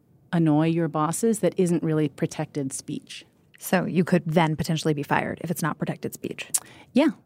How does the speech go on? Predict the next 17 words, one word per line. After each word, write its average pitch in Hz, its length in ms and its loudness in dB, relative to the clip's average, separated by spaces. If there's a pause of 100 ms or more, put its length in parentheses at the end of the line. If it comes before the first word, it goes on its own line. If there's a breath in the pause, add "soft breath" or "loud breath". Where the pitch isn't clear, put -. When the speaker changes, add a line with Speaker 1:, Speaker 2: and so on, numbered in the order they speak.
(140)
Speaker 1:
And, 202 280 6
you 226 120 6
know, 185 160 6
the 208 80 4
question 262 320 4
is, 190 100 4
yes, 220 240 4
you 226 60 0
could 196 100 0
be 190 80 2
fired, 233 280 4
but 170 80 -8
do 185 80 0
you 185 80 4
have 180 260 4
any 175 160 4
recourse? 180 500 2